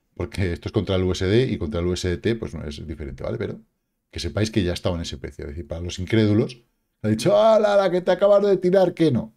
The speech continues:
No. Lo he hecho aposta, lo he hecho así por eso, precisamente. Porque yo sé que hay más de uno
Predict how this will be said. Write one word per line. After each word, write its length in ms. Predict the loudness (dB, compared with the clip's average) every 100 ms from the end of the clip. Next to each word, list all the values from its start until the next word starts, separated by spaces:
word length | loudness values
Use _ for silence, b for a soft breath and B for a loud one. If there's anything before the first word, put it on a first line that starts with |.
| _ -6
No. 300 | -4 -4 -10 _ _ _ _ _ _ _ _
Lo 100 | -6
he 40 | 0
hecho 120 | 2
aposta, 400 | 2 2 2 2
lo 80 | -4
he 20 |
hecho 140 | 0 -2
así 120 | 0
por 140 | -2
eso, 220 | -2 -4 -10
precisamente. 480 | -12 -10 -12 -14
Porque 220 | -16 -12 -10
yo 60 |
sé 120 | -6
que 60 | -4
hay 40 |
más 160 | -2 -2
de 60 | 0
uno 220 | -2